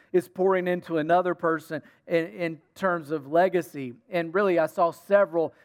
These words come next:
but today I'm gonna talk about two specific conversations in the Bible where one individual is passing on some advice or some guidance about this issue of legacy. And really,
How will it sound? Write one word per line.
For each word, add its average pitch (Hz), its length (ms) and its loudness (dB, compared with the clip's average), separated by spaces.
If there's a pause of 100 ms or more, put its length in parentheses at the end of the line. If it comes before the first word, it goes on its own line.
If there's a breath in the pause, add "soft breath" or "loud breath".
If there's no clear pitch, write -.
but 175 140 -4
today 175 520 2
I'm 180 180 -4
gonna 185 180 -2
talk 170 280 -2
about 147 300 0
two 220 420 -2 (220 soft breath)
specific 208 800 -2
conversations 175 1000 -4
in 170 140 -10
the 151 80 -2
Bible 147 420 0 (320 soft breath)
where 175 160 2
one 190 300 2
individual 165 680 0
is 156 200 -8
passing 190 600 -4
on 151 480 0 (200 soft breath)
some 180 240 -4
advice 160 760 0 (160)
or 160 220 0
some 147 360 -10
guidance 160 580 0
about 151 500 0
this 151 200 -6
issue 143 400 -8 (340 soft breath)
of 147 200 0
legacy. 156 600 0 (100)
And 165 160 -8
really, 196 320 2